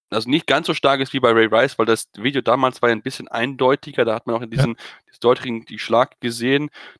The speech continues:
Speaker 1: Deswegen würde ich sagen, ja, auch wenn es mich wirklich sehr, sehr sträubt, das so zu sagen, weil ich finde, er hat's nicht verdient, er hat eine Frau geschlagen, es wär, auch selbst wenn es ein Mann gewesen wäre, das gehört sich einfach nicht.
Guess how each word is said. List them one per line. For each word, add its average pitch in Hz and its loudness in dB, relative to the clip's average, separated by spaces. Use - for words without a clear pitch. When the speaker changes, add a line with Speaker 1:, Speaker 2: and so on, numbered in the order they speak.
Speaker 1:
Deswegen 135 -2
würde 131 -4
ich - -6
sagen, 131 2
ja, 143 4
auch 113 -6
wenn 127 -2
es 139 -4
mich 123 -8
wirklich 131 -10
sehr, 123 0
sehr 123 0
sträubt, 123 -2
das 117 -4
so 117 -10
zu - -10
sagen, 117 -2
weil 107 -4
ich 120 -10
finde, 123 0
er 117 -2
hat's - 0
nicht 147 -2
verdient, 139 0
er 113 -2
hat - -2
eine 120 -4
Frau 135 0
geschlagen, 131 0
es - -12
wär, 127 0
auch 123 -2
selbst 147 0
wenn 143 2
es 135 -6
ein 139 -4
Mann 151 2
gewesen 110 -4
wäre, 117 -2
das 117 -6
gehört 127 2
sich - -6
einfach 123 -2
nicht. 135 -2